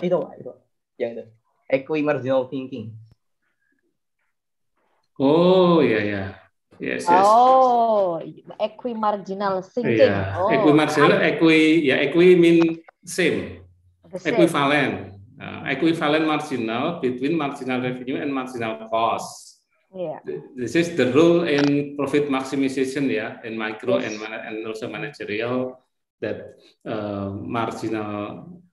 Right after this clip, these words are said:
Speaker 2: uh, the prerequisite for the profit maximum is marginal revenue equal with marginal cost.
Speaker 3: Marginal
Speaker 2: So
Speaker 3: cost.
Speaker 2: this is equi, uh, equi-marginal thinking, ya. Equi-, uh, equivalent,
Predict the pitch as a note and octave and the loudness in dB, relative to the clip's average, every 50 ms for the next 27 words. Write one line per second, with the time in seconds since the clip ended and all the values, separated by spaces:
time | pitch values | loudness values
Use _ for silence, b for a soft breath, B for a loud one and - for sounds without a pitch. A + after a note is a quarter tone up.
0 | _ _ _ - A#2 A2 G#2 G2+ G2 G2 G2 G2 G2+ G2 A2 C3+ D#3 E3 D#3 D3 | _ _ _ -10 -8 -6 -4 -4 -4 -4 -6 -6 -6 -2 0 2 4 4 4 2
1 | D3+ D3 D3 D3 D3 D3+ D3+ D3 D3 - - - C3+ C3 C3 B2+ B2+ A#2+ A2+ A2 | 2 2 2 2 0 0 -2 -2 -4 -10 -12 -8 -6 -4 -2 0 0 0 0 -2
2 | A2 G#2+ A2 B2+ A#2+ B2 C3 B2 B2 A#2+ A#2 A#2+ - - C3 A#2 A2 B2+ D3 D#3 | -2 -4 -4 -6 -6 -6 -6 -6 -4 -6 -6 -6 -6 -4 -4 -2 -2 0 -2 -2
3 | C3 B2 A#2 B2+ D3 D3+ - - - b b b b b b b _ - B2 A#2+ | -2 0 0 0 0 -2 -4 -8 -16 b b b b b b b _ -8 -4 -4
4 | A#2+ A#2+ B2 - B2 A#2 A2+ A2 A2 A2 A2+ A2+ B2 C3 D3 D3 C3+ A#2 G#2+ - | -2 -2 -2 -2 -2 -2 -2 -4 -4 -6 -6 -4 -2 -2 -2 -2 -4 -6 -8 -8
5 | - B2 B2 B2+ B2+ B2+ B2 A#2 A2 A2 A2 - - - A2+ G#2 G2+ - - G#2 | -6 -4 -2 -2 -2 -2 0 0 0 -2 -2 -4 -10 -10 -8 -8 -8 -8 -8 -6
6 | G2+ G2 F#2 F#2+ F#2+ G2+ G2+ G2 F2+ E2+ E2+ F2 F2 E2+ - D#3+ - - - A#2+ | -6 -6 -6 -6 -6 -6 -4 -4 -4 -4 -6 -8 -10 -12 -12 -14 -12 -8 -6 -4
7 | - - G#2 G#2+ A#2+ A#2+ - - A#2 G#2 - - G#2+ G#2+ G2+ F#2+ F#2 F2 F2+ F#2 | -4 -4 -4 -6 -6 -8 -6 -6 -6 -6 -4 -2 -2 0 0 0 -2 -4 -6 -8
8 | F#2 F2+ F2+ - G2+ G2+ G2+ G2 A2 A2 G#2+ G#2 G#2 G2+ G2+ - - G#2 G2+ G2+ | -8 -8 -6 -6 -6 -8 -6 -2 0 0 0 0 -2 -4 -6 -6 -6 -6 -4 -2
9 | G2 G2 G2 - A2+ F#2+ F#2 - A#2 G#2 F#2+ F#2 F#2 F#2+ F#2 F2+ F2 - - b | -2 -2 -2 -2 -2 -2 -2 -2 -4 -4 -4 -4 -4 -6 -6 -8 -10 -14 -18 b
10 | b b b b _ _ - - G#2 - - A#2 A2+ G#2+ G#2 G2+ F#2+ F#2+ - G2 | b b b b _ _ -10 -8 -8 -6 -4 -2 0 2 2 2 0 0 -2 -4
11 | F#2 F#2 F#2 F2+ F2+ - - - - - A#2+ C3+ E3 D#3+ D#3 D3 C#3+ C#3 C3+ B2 | -4 -4 -6 -6 -8 -12 -14 -12 -6 -4 0 2 2 2 4 2 2 2 2 2
12 | G2 F2 F2 - - - | 0 0 -2 -4 -8 -12